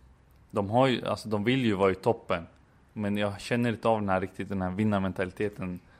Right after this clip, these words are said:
Den här, ja, vi ska gå för guldet, lite så. Det är sånt jag gillar, att vara lite så här kaxig, att även om vi har kanske inte ens topp tio budget i Allsvenskan, men ändå vill jag säga, ja, vi ska vinna guldet.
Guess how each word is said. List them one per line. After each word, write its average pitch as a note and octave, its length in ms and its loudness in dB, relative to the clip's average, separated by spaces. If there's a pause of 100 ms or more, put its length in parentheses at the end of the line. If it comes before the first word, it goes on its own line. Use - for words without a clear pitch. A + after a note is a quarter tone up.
Den G2+ 120 -12
här, F#2 140 -2
ja, F2+ 300 0
vi F#2 60 -16
ska - 200 -8
gå F#2+ 240 -2
för - 160 -6
guldet, G2 400 0
lite F#2 260 -10
så. F#2+ 420 -6
Det G2+ 60 -12
är F#2+ 40 -10
sånt A2 280 -6
jag A2+ 120 2
gillar, G2 240 -2
att F#2+ 100 -4
vara G#2 100 -2
lite G2 160 -6
så - 80 -8
här - 80 -8
kaxig, G#2 340 -4
att G2 180 -2 (300)
även G#2+ 380 0
om G2+ 120 -2
vi F#2+ 80 -2
har F#2+ 240 0 (480)
kanske F#2+ 260 -10 (220)
inte G#2+ 180 -8
ens G2 160 -6
topp - 260 -8 (160)
tio G#2 340 -2
budget G2 440 -2
i F#2 140 -4
Allsvenskan, F#2 600 -6 (280)
men F#2+ 460 -8
ändå G#2 320 0
vill G2 200 -2
jag F2+ 140 -4
säga, F#2 200 -6
ja, F#2 200 -4
vi F#2 160 -8
ska G#2 200 -6
vinna F#2 260 -2
guldet. G2+ 320 -4